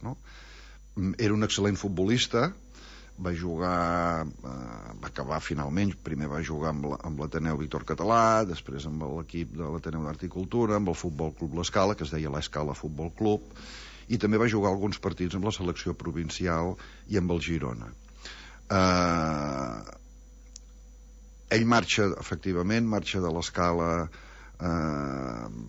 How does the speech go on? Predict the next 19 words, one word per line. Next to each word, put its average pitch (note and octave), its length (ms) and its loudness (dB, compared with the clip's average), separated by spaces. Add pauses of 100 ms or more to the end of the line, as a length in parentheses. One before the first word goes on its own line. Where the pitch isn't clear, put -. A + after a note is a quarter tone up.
(800)
l'any C#2+ 240 -2
vint-i-sis, F2 840 2 (600)
mm? C3+ 240 -6 (720)
Eh, C#2+ 440 -6 (200)
per C#2 160 -6
tant, B1+ 300 -8
té C#2+ 100 -4
vint-i-quatre D2+ 560 0
anys, G2 320 2
molt D2+ 160 -2
jovenet, F2 680 2 (540)
però A#2+ 260 6 (400)
al G#2 100 4
llarg G#2+ 160 4
de G#2+ 80 0
la G#2 80 2
seva G#2+ 320 2
vida, G#2 380 2
quan F#2 300 0